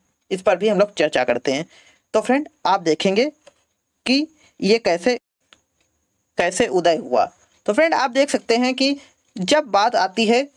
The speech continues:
अफगानिस्तान के तालिबान के उदय की फ्रेंड, तो आपको जाना पड़ेगा इसकी हिस्ट्री में। तो आप देखेंगे फ्रेंड, नाइनटीन सेवेंटी नाइन पे जब फ्रेंड, जो सोवियत फोर्सेस थी वो क्या कर रही थी, अफगानिस्तान पर इन्वेड कर रही थी।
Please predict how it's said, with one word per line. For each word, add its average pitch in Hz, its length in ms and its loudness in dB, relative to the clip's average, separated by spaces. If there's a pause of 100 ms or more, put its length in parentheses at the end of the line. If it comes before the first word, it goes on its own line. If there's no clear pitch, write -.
(320)
अफगानिस्तान 202 920 0
के 208 140 2
तालिबान 190 580 0
के 196 100 -2
उदय 196 280 2
की 180 160 -6
फ्रेंड, 185 280 0 (340)
तो 214 60 4
आपको 202 320 4
जाना 180 260 2
पड़ेगा 175 280 4
इसकी 233 260 0
हिस्ट्री 170 440 -2
में। 147 180 -2 (240)
तो 214 80 2
आप 214 160 2
देखेंगे 220 380 0
फ्रेंड, 202 380 0
नाइनटीन 220 360 0
सेवेंटी 214 420 0
नाइन 190 240 0
पे 220 200 0 (380)
जब 269 240 0
फ्रेंड, 196 300 0 (380)
जो 214 120 2
सोवियत 208 500 0 (340)
फोर्सेस 202 400 0
थी 262 300 -2 (280)
वो 208 140 2
क्या 214 180 0
कर 214 140 2
रही 214 180 0
थी, 285 220 0 (200)
अफगानिस्तान 170 640 -2
पर - 260 -4 (140)
इन्वेड 165 340 0
कर 127 140 -2
रही 131 220 0
थी। 160 140 0